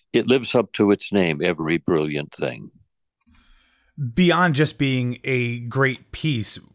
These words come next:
Speaker 2: what was it about this show specifically that attracted you to it? Is it just because it is becoming one of those, uh,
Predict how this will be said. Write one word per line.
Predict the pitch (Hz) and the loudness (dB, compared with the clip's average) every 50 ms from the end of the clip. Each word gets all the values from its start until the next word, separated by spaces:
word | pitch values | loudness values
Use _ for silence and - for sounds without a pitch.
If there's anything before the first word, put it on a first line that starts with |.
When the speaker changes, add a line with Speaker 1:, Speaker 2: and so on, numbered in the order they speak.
| _ - | _ -10
Speaker 2:
what | 143 123 123 123 120 120 117 127 147 151 - | -8 -8 -6 -6 -8 -4 0 0 0 0 2
was | 151 147 135 | 0 0 0
it | 147 135 | 0 0
about | 120 139 135 135 120 117 | 0 0 0 0 -2 -4
this | 120 135 127 - | -2 -2 -2 -2
show | - - 143 127 | 0 0 0 0
specifically | - - - 120 117 139 - 139 - - 139 139 131 123 123 | -2 -4 -6 -4 -4 -4 -4 -4 -4 -2 -2 -2 0 -2 -4
that | 113 110 117 123 117 117 117 117 120 - _ - | -4 -4 -2 -2 0 0 -2 -2 -4 -6 _ -4
attracted | - 139 - - 143 127 120 - 123 110 | -4 -4 -2 0 -2 -2 0 -2 -4 -4
you | 117 | -4
to | 113 - 151 143 | -2 0 0 0
it? | 113 | 0
Is | 107 101 | 0 -4
it | 117 | -2
just | 110 135 - - | -4 -4 -4 -4
because | 131 120 - 139 120 123 | -8 -2 0 0 0 0
it | 120 120 | 0 0
is | 127 120 | -2 -2
becoming | 107 143 123 - 139 139 139 139 131 | -2 -4 -4 -2 -2 -2 0 0 0
one | 135 135 135 | 0 0 0
of | 127 | 0
those, | 131 135 131 127 - - - - - - - - - | 0 0 0 0 -2 -6 -14 -20 -20 -20 -20 -10 -6
uh, | 135 131 123 | -2 -2 -2